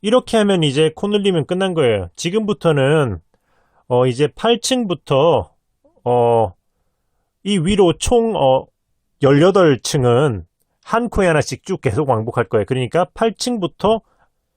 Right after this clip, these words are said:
이십오 층까지는 그냥 한 코에 하나씩 쭉. 그러니까 사슬 하나 올리고 뒤집어서, 자, 여기 바로 짧은뜨기를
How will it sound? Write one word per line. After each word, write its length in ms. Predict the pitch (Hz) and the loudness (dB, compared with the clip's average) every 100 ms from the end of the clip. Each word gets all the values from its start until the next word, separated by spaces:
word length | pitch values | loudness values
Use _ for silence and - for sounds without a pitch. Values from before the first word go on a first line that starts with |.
| _ _ _ _ - | _ _ _ _ -6
이십오 420 | 156 156 202 135 | -4 -2 0 0
층까지는 680 | - 151 151 117 104 90 82 _ _ _ _ _ _ _ _ _ _ _ _ _ | 0 -2 -2 -2 -4 -6 -12 _ _ _ _ _ _ _ _ _ _ _ _ _
그냥 280 | - 165 160 | -2 0 0
한 240 | - 226 | -2 -6
코에 180 | 226 180 | -2 -2
하나씩 300 | 135 113 - | 0 -2 -8
쭉. 240 | - 120 98 | -10 -8 -6
그러니까 280 | 131 120 - | -6 -6 -4
사슬 360 | - 180 170 | -4 -2 -2
하나 240 | 131 143 156 | -2 -2 -4
올리고 600 | 180 190 165 143 190 - _ _ _ | -6 -4 -4 -2 -2 -6 _ _ _
뒤집어서, 680 | - 127 165 151 151 185 175 _ _ _ | -10 -6 -2 0 0 -2 -4 _ _ _
자, 160 | - 110 | -8 -6
여기 260 | 98 98 78 _ _ _ _ _ _ _ _ _ _ _ | -6 -10 -12 _ _ _ _ _ _ _ _ _ _ _
바로 440 | 117 113 151 185 - _ _ | -4 -2 0 -2 -8 _ _
짧은뜨기를 600 | - 170 170 139 135 170 | -6 -4 -4 -6 -4 -4